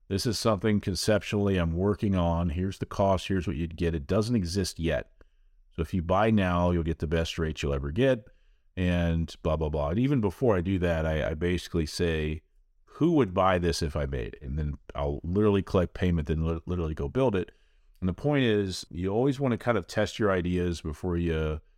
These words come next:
you go crazy, go crazy getting into 'em, right? So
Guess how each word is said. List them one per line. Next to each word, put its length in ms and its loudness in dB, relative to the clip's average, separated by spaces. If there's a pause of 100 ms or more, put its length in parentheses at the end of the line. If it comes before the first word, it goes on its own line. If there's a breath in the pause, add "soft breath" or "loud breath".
(140)
you 140 0
go 220 2
crazy, 640 0 (300)
go 200 -2
crazy 400 0
getting 240 -2
into 320 -2
'em, 120 -6
right? 300 -4
So 440 -2